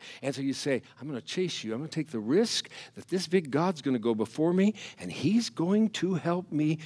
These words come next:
through whatever you're trying to bite me with. You have no power over me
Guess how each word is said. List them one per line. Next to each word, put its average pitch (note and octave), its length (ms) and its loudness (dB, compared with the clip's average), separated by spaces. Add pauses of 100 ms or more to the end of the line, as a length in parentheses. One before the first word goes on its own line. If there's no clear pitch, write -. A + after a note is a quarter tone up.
through E3+ 220 6
whatever A3 720 2
you're A3+ 240 2
trying F3+ 500 0
to A#2+ 240 2 (380)
bite C#3+ 400 -2
me G2+ 160 -6
with. - 640 -16 (2000)
You A2+ 120 -10
have F2 220 -14
no E2 100 -16
power G2+ 500 -6
over F2 220 -20
me G#2 240 -20